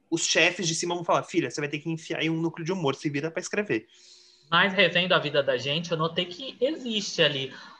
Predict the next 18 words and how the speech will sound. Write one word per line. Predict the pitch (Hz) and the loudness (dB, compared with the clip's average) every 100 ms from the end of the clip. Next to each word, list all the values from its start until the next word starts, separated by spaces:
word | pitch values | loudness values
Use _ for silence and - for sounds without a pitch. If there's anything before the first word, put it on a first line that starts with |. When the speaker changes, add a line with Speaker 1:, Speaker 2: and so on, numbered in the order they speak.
| - | -4
Speaker 2:
uma, | 156 156 151 143 | -2 4 4 4
um | 143 147 | 2 0
núcleozinho | 151 151 165 160 147 143 147 | -2 -2 -2 -2 -2 -2 -4
de | 139 | -4
humor. | 131 127 139 202 | -4 2 6 6
Eu | 180 | 8
acho | 160 165 - | 6 4 -4
que | 175 | -2
tá | 180 | 2
muito | 160 151 170 | 2 2 0
no | 202 | 0
personagem | 202 196 208 196 180 175 190 | 2 2 2 4 4 4 2
da | 196 | 2
Regiane | 185 180 170 180 233 | 4 2 2 2 4
Alves, | 254 190 143 | 6 6 2
da | 135 160 | 0 0
Cris, | - 147 131 | 2 -2 -2
Speaker 1:
Sim. | 123 | 0